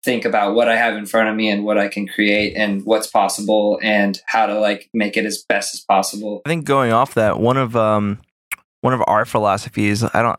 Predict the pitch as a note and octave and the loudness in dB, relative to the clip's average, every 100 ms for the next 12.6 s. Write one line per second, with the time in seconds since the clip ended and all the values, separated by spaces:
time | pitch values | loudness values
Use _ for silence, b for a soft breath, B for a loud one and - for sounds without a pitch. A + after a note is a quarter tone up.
0 | - - A#2 A#2+ A2+ A2 G#2 G#2 - - | -4 0 0 2 0 2 0 -2 -8 -6
1 | - G#2+ A2+ G2+ G2+ G#2+ G#2 - G#2 F#2 | -2 0 0 0 2 0 0 0 0 -2
2 | _ _ _ A2+ A#2 B2 A2+ A2+ A2 - | _ _ _ -2 0 0 2 2 0 0
3 | - G#2+ G#2 G2+ G#2+ - _ _ _ _ | 0 2 4 2 0 -10 _ _ _ _
4 | _ _ _ _ _ _ _ - - A#2+ | _ _ _ _ _ _ _ -16 -8 -6
5 | C#3 C3+ A#2 A#2+ A#2 A#2+ - A#2+ G#2+ A2 | 0 0 2 2 4 2 0 0 0 -2
6 | G#2+ - A2 A#2 A2+ A2 - G2 G2 G#2+ | -2 -2 0 -2 -2 -4 -2 0 0 0
7 | F2+ E2+ F2 - G2 E2+ E2 - - B | -2 -2 -4 0 -2 -2 -6 -10 -14 B
8 | B B _ - A#2 C3 B2 A2+ G#2 A2 | B B _ -2 0 0 0 -2 -4 0
9 | A2 A#2 A#2 B2+ G#2 F#2 F#2 G2 F#2+ F#2+ | 2 2 0 -2 -2 -4 -2 0 0 -2
10 | - F#2+ E2+ D#2 - G2 F2+ - - A#2 | -2 -2 0 0 0 0 0 -4 -4 -4
11 | G2+ C3 D#3 C#3+ C#3 A#2 A2 G#2+ A2 G#2+ | -2 0 0 0 2 2 0 0 0 2
12 | G2 G#2 - F#2 D#2 | 0 -2 0 0 0